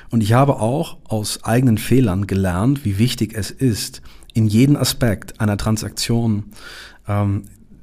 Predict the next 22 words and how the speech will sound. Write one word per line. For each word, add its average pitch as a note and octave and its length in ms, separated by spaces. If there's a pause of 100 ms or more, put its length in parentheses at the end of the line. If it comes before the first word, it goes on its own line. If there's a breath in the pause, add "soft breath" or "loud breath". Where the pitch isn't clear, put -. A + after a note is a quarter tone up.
tief C3+ 260
einzudringen A2 800
und A2 140
ins G#2 180
letzte B2 340
Detail G#2+ 460 (100)
zu - 140
verstehen G2 680 (420 loud breath)
und G#2 180
jeden A#2+ 220
Aspekt - 640
eines A2+ 180
Unternehmens, A2 800 (100)
zumindest A2 420
das, A2 180
was A2 140
man G2+ 140
lernen G#2 400
kann, A#2+ 400 (420 loud breath)
wirklich A#2 380
zu - 120
verstehen, G#2+ 380